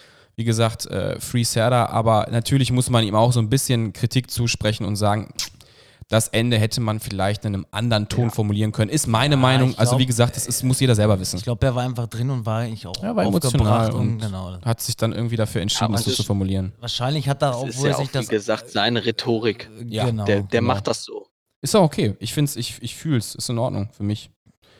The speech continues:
Speaker 2: Aber
Speaker 1: Ähm,
Speaker 2: darf ich noch mal kurz was einwerfen?
Speaker 1: Ja,
Speaker 3: Ja,
Speaker 1: sicher.
Speaker 3: gerne.
Speaker 1: Selbstverständlich.
Speaker 2: Äh, ich sehe hier gerade, Felix, wir haben um zwanzig Uhr neunzehn aufgehört zu telefonieren.
Speaker 1: Mhm.
Speaker 2: Wir haben kurz nach zehn.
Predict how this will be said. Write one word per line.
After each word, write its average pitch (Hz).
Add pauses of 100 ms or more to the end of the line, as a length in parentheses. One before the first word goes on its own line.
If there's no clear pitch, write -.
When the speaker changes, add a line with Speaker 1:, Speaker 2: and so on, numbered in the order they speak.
(840)
Speaker 2:
Aber 131
Speaker 1:
Ähm, 131
Speaker 2:
darf 156
ich 175
noch 175
mal 175
kurz -
was 160
einwerfen? 151
Speaker 1:
Ja, 123
Speaker 3:
Ja, 113
Speaker 1:
sicher. 147
Speaker 3:
gerne. 110
Speaker 1:
Selbstverständlich. 110 (800)
Speaker 2:
Äh, 131
ich -
sehe 147
hier 175
gerade, 151
Felix, 147
wir 135
haben 170
um 147
zwanzig 170
Uhr 143
neunzehn 143
aufgehört 135
zu 127
telefonieren. 127
Speaker 1:
Mhm. 101
Speaker 2:
Wir 117
haben 127 (260)
kurz -
nach 135
zehn. 113